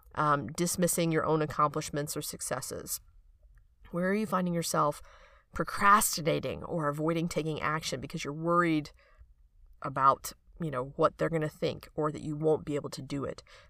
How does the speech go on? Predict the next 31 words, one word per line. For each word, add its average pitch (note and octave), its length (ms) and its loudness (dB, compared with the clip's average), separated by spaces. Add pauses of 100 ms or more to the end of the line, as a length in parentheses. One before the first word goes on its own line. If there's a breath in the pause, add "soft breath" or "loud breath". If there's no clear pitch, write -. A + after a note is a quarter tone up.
(120 soft breath)
uh, - 160 -12
perfectly, - 600 -2 (380 loud breath)
or C#3 460 4
that C#3+ 160 -6
someone D3 280 -2
might - 280 0
judge C#3+ 320 2
you B2 340 -6
or B2 380 -4
criticize B2 560 -6
you, A#2 200 -8 (440)
okay? C#3+ 300 -10 (800 soft breath)
Where F#3 460 4
are F3+ 160 4
you E3+ 420 0
obsessing D#3+ 420 0
over E3 200 2
mistakes? - 720 -2 (840)
Where F#3 260 2
are F3+ 100 0
you D#3+ 180 -2
beating E3+ 540 2
yourself D#3 340 -4
up D#3 260 2 (160)
when D#3+ 220 6
things D3 240 -4
go C#3+ 180 2
unexpectedly? - 680 -6 (1300 soft breath)
And D3 120 0
then C#3+ 140 0
where G3 280 4